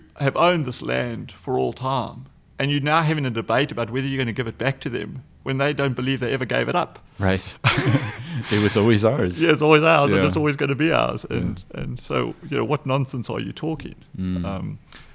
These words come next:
Speaker 1: whereas for some of the other tribes, that they weren't as held together with the structure. Um, so, yeah, so they, they were v-, very interesting. Um, and from a Christian point of view,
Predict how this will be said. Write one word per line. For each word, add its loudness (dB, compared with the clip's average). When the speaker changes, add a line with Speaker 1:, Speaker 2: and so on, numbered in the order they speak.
Speaker 1:
whereas 2
for -12
some 0
of -2
the -2
other 0
tribes, -4
that -12
they 2
weren't 0
as -6
held -10
together -10
with -12
the -18
structure. -12
Um, -10
so, -4
yeah, 0
so -2
they, 0
they -2
were 2
v-, -10
very 0
interesting. -4
Um, -6
and 0
from 0
a -2
Christian -2
point -2
of -10
view, -10